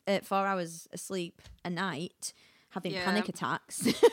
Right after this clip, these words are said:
Speaker 1: <laughs> about ticket
Speaker 2: Yeah.
Speaker 1: sales, and now
Speaker 2: <laughs>
Speaker 1: you're sat in a lake, like, meditating. This
Speaker 2: What
Speaker 1: doesn't
Speaker 2: is
Speaker 1: make
Speaker 2: happening?
Speaker 1: sense. Yeah, so
Speaker 2: Yeah, I get that.
Speaker 1: But
Speaker 2: I
Speaker 1: I'm
Speaker 2: get that.
Speaker 1: good. I'm good. Um, how are you on a scale of one to a jar of Biscoff?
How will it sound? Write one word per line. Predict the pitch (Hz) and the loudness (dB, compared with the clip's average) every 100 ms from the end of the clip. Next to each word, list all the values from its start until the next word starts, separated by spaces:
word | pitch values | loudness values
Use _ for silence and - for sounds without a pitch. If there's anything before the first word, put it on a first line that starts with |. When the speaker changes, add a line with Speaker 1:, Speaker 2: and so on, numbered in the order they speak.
| - | 4
Speaker 1:
<laughs> | - 427 | -6 -4
about | - - 196 - | 0 2 0 4
ticket | 247 247 | 6 8
Speaker 2:
Yeah. | 240 | 8
Speaker 1:
sales, | 214 156 151 175 202 - | 6 4 0 0 -2 0
and | 202 381 | 2 8
now | 494 453 494 427 | 10 10 8 8
Speaker 2:
<laughs> | |
Speaker 1:
you're | 466 - | 8 6
sat | - 269 - | 2 2 2
in | 226 | 2
a | 208 | 2
lake, | 220 277 160 - | 2 2 0 -2
like, | 190 185 | -2 0
meditating. | 196 226 233 180 127 180 | 0 0 0 0 0 0
This | 190 | 0
Speaker 2:
What | 277 | 2
Speaker 1:
doesn't | 339 | 2
Speaker 2:
is | 370 | 4
Speaker 1:
make | 359 | 4
Speaker 2:
happening? | 392 - 330 226 185 | 4 2 0 -2 -6
Speaker 1:
sense. | 190 | -8
Yeah, | 185 165 - | -4 -4 -4
so | - 165 | -4 -2
Speaker 2:
Yeah, | 143 | -2
I | 151 | -4
get | 185 - | -6 -10
that. | - - _ | -10 -14 _
Speaker 1:
But | - 359 | -2 0
Speaker 2:
I | 277 | 0
Speaker 1:
I'm | |
Speaker 2:
get | 285 | 0
that. | 180 127 - | -2 -4 -8
Speaker 1:
good. | - | -10
I'm | 185 | -8
good. | 175 98 - - | -6 -8 -10 -6
Um, | 185 180 - - | -4 -4 -8 -14
how | - 247 240 | -4 -2 0
are | |
you | 233 196 196 180 | -2 -2 -2 -2
on | 151 | -4
a | |
scale | 175 - 170 156 | -6 -4 -4 -4
of | 151 - | -8 -8
one | 156 156 | -8 -8
to | - | -12
a | 151 | -10
jar | 143 143 | -8 -8
of | |
Biscoff? | 151 156 - | -10 -10 -8